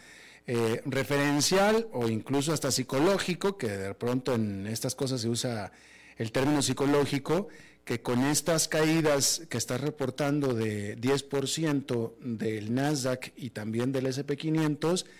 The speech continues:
ya ambos técnicamente y psicológicamente están en lo que se reconoce como en corrección.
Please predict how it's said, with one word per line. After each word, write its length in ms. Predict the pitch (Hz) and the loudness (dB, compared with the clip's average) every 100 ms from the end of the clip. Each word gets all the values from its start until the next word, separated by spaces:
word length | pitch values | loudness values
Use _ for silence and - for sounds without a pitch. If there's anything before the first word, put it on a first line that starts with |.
| - - | -20 -8
ya 300 | 123 131 160 | 0 2 4
ambos 540 | 156 156 170 196 - - | 4 4 4 2 -2 0
técnicamente 880 | 156 165 175 175 170 180 165 170 170 | 0 2 2 2 2 2 2 2 2
y 100 | 127 | 2
psicológicamente 880 | 117 117 131 160 143 131 127 127 156 | -2 0 0 0 0 0 0 0 -2
están 480 | - 135 139 190 - | -2 -2 0 -2 -4
en 160 | 117 | -4
lo 100 | 110 | -4
que 120 | 113 | -6
se 120 | 110 110 | -8 -8
reconoce 600 | 107 107 110 123 160 156 | -8 -6 -4 -4 -4 -4
como 680 | 131 127 135 151 175 - - | -2 0 0 0 -2 -6 -6
en 220 | 113 107 | -4 -4
corrección. 840 | - 104 101 - - 151 104 - | -6 -8 -8 -4 0 0 0 -6